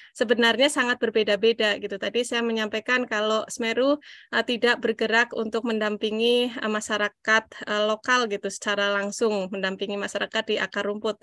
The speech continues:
Mungkin lembaga yang lain melakukan pendampingan langsung. Nah, perannya bisa saling, eh, melengkapi. Apa yang dilakukan oleh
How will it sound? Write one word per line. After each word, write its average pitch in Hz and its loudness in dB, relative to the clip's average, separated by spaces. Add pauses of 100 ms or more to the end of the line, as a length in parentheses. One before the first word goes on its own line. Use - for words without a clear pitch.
(280)
Mungkin 247 4
lembaga 233 4
yang 220 2
lain 247 2
melakukan 226 -4
pendampingan 208 -2
langsung. 214 -2
Nah, 226 2 (320)
perannya 277 6
bisa 240 -2
saling, 226 0
eh, 214 0
melengkapi. 214 2
Apa 269 4
yang 269 2
dilakukan 233 0
oleh 220 0